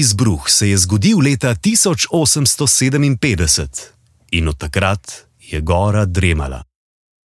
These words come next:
Ljudje so pozabili, nekateri celo, da je pravzaprav vulkan. Ničesar niso vedeli o kipeči energiji, ki se je zadrževala pod krhkim ovojem iz ledu in skal. Toda geologi so vedeli.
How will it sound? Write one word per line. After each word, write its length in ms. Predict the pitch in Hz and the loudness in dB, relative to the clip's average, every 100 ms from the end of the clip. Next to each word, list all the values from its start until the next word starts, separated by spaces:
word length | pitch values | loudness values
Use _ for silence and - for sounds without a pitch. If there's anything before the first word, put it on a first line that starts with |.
| _ - | _ -8
Ljudje 340 | 85 82 110 | -4 0 0
so 140 | 113 117 | 0 0
pozabili, 680 | 110 107 104 104 76 64 - _ _ _ _ _ _ | 0 2 2 2 0 -6 -16 _ _ _ _ _ _
nekateri 520 | 80 85 104 123 139 | -4 -2 0 0 2
celo, 460 | 117 107 101 117 123 - - | 2 2 2 2 0 -6 -4
da 180 | 90 | 0
je 100 | 85 | 0
pravzaprav 640 | 80 104 95 92 87 107 104 | 0 0 2 0 0 0 2
vulkan. 560 | 117 120 139 87 65 - _ _ _ _ _ _ _ - | 0 0 0 -2 -4 -10 _ _ _ _ _ _ _ -4
Ničesar 600 | 127 123 190 202 - 151 | -2 0 0 0 0 0
niso 340 | 139 147 - 117 | 0 2 0 0
vedeli 340 | 120 120 117 | 0 2 2
o 100 | 104 | 0
kipeči 600 | 87 110 - 196 - 165 | 0 -2 0 0 0 0
energiji, 520 | 131 120 95 139 104 | 2 2 2 2 2
ki 120 | 87 | 2
se 180 | 104 113 | 0 0
je 60 | 107 | 0
zadrževala 800 | 107 104 95 107 117 113 101 82 - _ | 0 0 0 0 2 2 0 -2 -8 _
pod 180 | 110 107 | -4 -4
krhkim 640 | - 180 175 - 139 131 | 0 0 0 -2 0 2
ovojem 540 | 110 95 113 120 117 113 | 2 2 2 2 2 2
iz 140 | 95 | 2
ledu 320 | 101 92 104 | 2 2 2
in 100 | 107 | 2
skal. 460 | 104 - 104 82 71 - _ _ _ _ - | 2 0 0 0 -4 -10 _ _ _ _ -4
Toda 220 | 80 73 | -2 -2
geologi 760 | 71 71 73 98 123 104 98 90 | -2 -2 0 2 2 2 2 2
so 360 | - - 110 | 0 2 2
vedeli. 460 | 82 78 78 76 67 | 2 0 -2 -4 -8